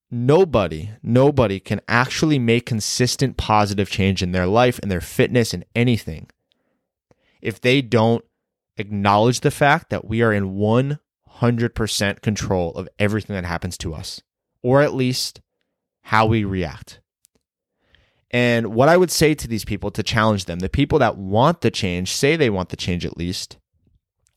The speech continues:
but say that they don't have control of their work life or family or certain situations and they just can't make the time or they can't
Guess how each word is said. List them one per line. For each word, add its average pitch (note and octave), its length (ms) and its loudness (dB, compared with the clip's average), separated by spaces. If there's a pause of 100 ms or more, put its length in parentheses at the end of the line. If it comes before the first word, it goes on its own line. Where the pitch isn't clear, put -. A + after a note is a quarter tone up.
(180)
but G#2 200 -2
say A#2 200 2
that G#2 200 0
they G#2 80 2
don't A2 160 0
have G2+ 180 0
control G2+ 560 0
of F2+ 320 -4 (460)
their F#2 140 -2
work C#3+ 280 0
life A#2+ 300 2
or F#2+ 80 -2
family A#2 420 2
or E2+ 100 -4
certain F#2+ 240 -4
situations G2+ 600 0
and F2+ 100 -4
they F#2 80 0
just F#2 160 -8
can't F#2+ 220 -2
make G2+ 180 -4
the F#2+ 80 -8
time D#2 480 -8
or F2 60 -2
they F2+ 100 -2
can't G2 320 0